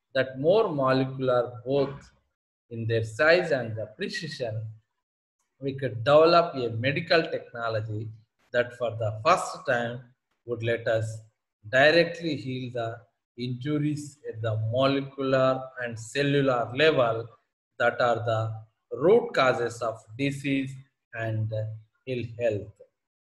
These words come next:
With the precision of the drugs, combined with the intelligent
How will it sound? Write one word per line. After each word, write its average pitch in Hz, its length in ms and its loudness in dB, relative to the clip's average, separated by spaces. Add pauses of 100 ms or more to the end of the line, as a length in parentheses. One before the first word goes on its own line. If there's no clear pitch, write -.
(280)
With 156 200 -4
the 147 280 0
precision 196 520 -6
of 135 200 -2
the 123 100 -4 (160)
drugs, 165 340 4 (680)
combined 165 520 2
with 147 180 -4
the 131 220 -2
intelligent 127 680 -2